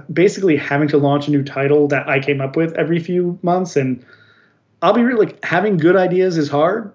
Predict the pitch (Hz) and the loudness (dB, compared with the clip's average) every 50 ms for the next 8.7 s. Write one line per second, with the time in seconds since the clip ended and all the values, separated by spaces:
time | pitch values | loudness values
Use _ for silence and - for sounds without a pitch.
0 | _ _ - - 151 151 170 170 247 - - 196 170 165 165 147 139 165 170 165 | _ _ -6 -2 0 2 2 2 2 2 2 2 4 4 4 2 2 0 -2 -2
1 | - - - 180 180 175 170 170 160 165 165 160 156 156 147 147 - - 196 185 | -4 -4 -2 0 0 0 0 0 0 0 0 2 2 2 0 -2 -2 2 4 4
2 | 170 165 160 151 160 190 185 - - 160 165 160 156 143 139 139 131 127 123 123 | 6 6 4 4 2 0 -2 0 0 0 0 2 0 0 0 0 -2 -2 -4 -6
3 | 120 127 127 - 139 127 123 - - - _ - 165 156 165 165 165 156 165 170 | -8 -10 -10 -10 -10 -10 -10 -14 -18 -16 _ 0 0 0 0 0 -2 0 0 0
4 | 165 - 165 156 151 147 151 147 139 139 139 139 143 139 135 127 127 127 123 - | 0 -2 -2 0 0 2 2 2 2 2 0 0 2 0 0 0 -2 -6 -6 -10
5 | - - - - - - _ _ _ _ _ _ _ _ - 180 165 160 147 151 | -18 -20 -20 -20 -20 -20 _ _ _ _ _ _ _ _ 2 4 4 4 4 2
6 | 175 170 - 196 160 175 170 165 151 147 143 139 135 135 135 - _ _ _ _ | 0 -2 -2 -2 0 0 2 4 4 2 2 2 0 -4 -6 -8 _ _ _ _
7 | _ _ _ _ - - - - 185 202 196 202 196 196 - 143 147 147 143 143 | _ _ _ _ -18 -10 0 2 2 4 4 2 0 0 0 4 4 6 6 4
8 | 143 - - - 143 139 139 135 131 127 127 127 - | 2 -6 -6 -2 0 0 2 0 0 -2 -4 -8 -10